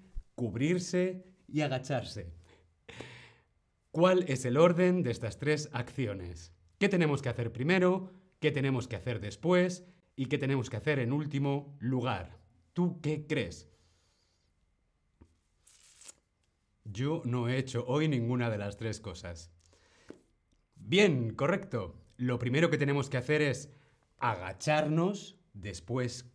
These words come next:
cubrirnos, por ejemplo, debajo de una mesa, y por último, sujetarnos fuerte. Lo vamos a ver en esta foto.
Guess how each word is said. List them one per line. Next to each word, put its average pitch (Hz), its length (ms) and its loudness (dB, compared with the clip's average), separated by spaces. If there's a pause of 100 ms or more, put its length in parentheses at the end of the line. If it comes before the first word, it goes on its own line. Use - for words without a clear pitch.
cubrirnos, 143 840 -2 (420)
por 104 140 -6
ejemplo, 127 420 -2
debajo 107 460 -4
de 113 120 -4
una 110 220 -4
mesa, 135 640 -4 (540)
y 147 140 -2
por 113 180 -4
último, 147 400 2
sujetarnos 127 1120 -4
fuerte. 92 420 -6
Lo 98 100 -6
vamos 127 260 -2
a 120 40 -4
ver 117 120 -2
en 107 100 -4
esta 92 260 -10
foto. 185 500 0